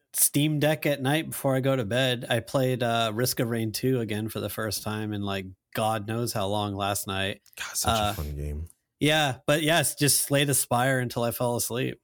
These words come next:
Speaker 1: That's every night. But, uh, I've been kind of itching to play the, uh, Spider-Man remastered that I bought on, uh, P C. So we'll see. But if the new guitar comes in, then I'm probably not gonna game at all. So.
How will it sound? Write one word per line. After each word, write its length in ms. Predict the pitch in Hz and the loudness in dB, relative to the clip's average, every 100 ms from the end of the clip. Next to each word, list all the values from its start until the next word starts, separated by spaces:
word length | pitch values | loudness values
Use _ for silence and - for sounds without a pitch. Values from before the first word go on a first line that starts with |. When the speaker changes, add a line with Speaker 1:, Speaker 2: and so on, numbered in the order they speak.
| _ - | _ -10
Speaker 1:
That's 300 | 104 - - - | -8 -8 -12 -8
every 280 | 107 117 | -4 -2
night. 340 | 113 120 113 - - | -2 -2 -4 -6 -4
But, 200 | 127 120 _ _ _ _ - | -4 -4 _ _ _ _ -2
uh, 400 | 113 110 104 104 - _ - | 0 2 0 -2 -8 _ 0
I've 100 | 160 | 2
been 320 | 208 208 165 - | 2 0 -4 -2
kind 220 | 190 220 | 2 2
of 120 | 220 | 2
itching 300 | 180 175 185 | 0 0 2
to 80 | 147 | 0
play 260 | - 147 139 | 0 0 2
the, 300 | 135 123 123 | 2 2 2
uh, 280 | 110 107 101 | 2 2 0
Spider-Man 540 | - 127 120 117 107 | 0 0 2 0 -2
remastered 680 | 104 104 107 113 - 135 131 | -2 -2 0 0 -2 -2 0
that 120 | 127 | 0
I 60 | |
bought 320 | 123 127 143 151 - | 0 0 -2 -4 -10
on, 240 | 113 107 | -8 -6
uh, 180 | 110 110 | -4 -6
P 220 | 110 117 | -6 -6
C. 280 | 110 120 139 - | -4 -4 -6 -8
So 380 | - - 95 101 | -10 -6 -6 -6
we'll 120 | 110 | -8
see. 340 | - 98 104 - | -8 -6 -8 -4
But 240 | 104 92 - | -2 -2 -4
if 100 | 131 | -2
the 100 | 147 | 2
new 140 | 143 | 2
guitar 320 | 127 123 117 | 0 0 -2
comes 260 | 110 110 104 | -2 -6 -4
in, 120 | 101 | -4
then 100 | 101 | -2
I'm 100 | 95 | -4
probably 220 | 101 95 | -4 -4
not 120 | 92 95 | -6 -8
gonna 140 | 95 | -10
game 200 | 90 - | -12 -14
at 80 | - | -14
all. 160 | - | -14
So. 180 | - - | -12 -12